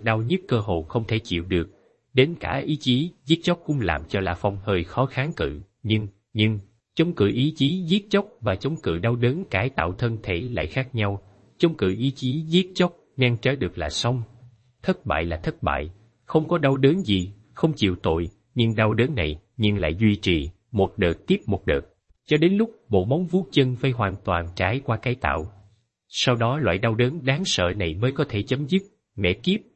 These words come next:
lại đau rồi, La Phong hắc y cả người run lẩy bẩy, nằm mọt trên mặt đất, hai tay cắm vào mặt đất kim loại, nằm mọt trên mặt đất, kim loại, cắn răng cố chịu, gừ gừ kim giác cự thú gầm lên điên cuồng để phát tiết. Viên thứ chín mươi mốt,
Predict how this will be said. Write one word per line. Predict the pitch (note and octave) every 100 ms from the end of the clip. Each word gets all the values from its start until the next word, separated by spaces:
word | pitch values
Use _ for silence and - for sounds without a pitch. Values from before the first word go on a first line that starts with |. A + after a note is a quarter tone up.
| _ -
lại | G#2+
đau | B2+ C#3+ C3+
rồi, | G2+ F#2 E2 - -
La | A#2+ B2+
Phong | - C#3+ B2+
hắc | F#3+ F#3
y | D#3 D#3
cả | A#2
người | C3 G#2+ F#2+
run | F#2+ D3
lẩy | B2 G#2+ A#2
bẩy, | D#2 D#2 F#3 _ -
nằm | G2+ F#2
mọt | F2 C#2 -
trên | - G#2+
mặt | F2+ C#2+ D3+
đất, | F#3 - _
hai | - D#3
tay | D#3+ D3+
cắm | D3+ F3+ F3
vào | D#2+
mặt | D#2+ -
đất | E3+ F3+ -
kim | F3 D3
loại, | F2 D2 D2+ - _ -
nằm | F#2+ D#2+
mọt | D#2 C#2 -
trên | A#2+
mặt | A2 -
đất, | D#3+ F#3+ - _ -
kim | C3+
loại, | A2+ C#2 D2+ E2 _ _ _ -
cắn | E3+ G3+
răng | C#3 C#3 C3
cố | E3+ G3
chịu, | G#2+ F#2+ G#2+ _ _ -
gừ | A#2 B2 A#2+
gừ | A#2+ A#2+ A#2+ -
kim | F3 E3
giác | F3 F#3
cự | - G#2
thú | - F3+ G3+
gầm | A#2 G2+ G2+
lên | B2 C3
điên | D3 C#3+ -
cuồng | A2 G2 G2 -
để | -
phát | - E3 -
tiết. | G#3+ A3+ _ _ _ -
Viên | B2+ A#2+
thứ | E3+ E3+
chín | D3 E3
mươi | A2
mốt, | C#3+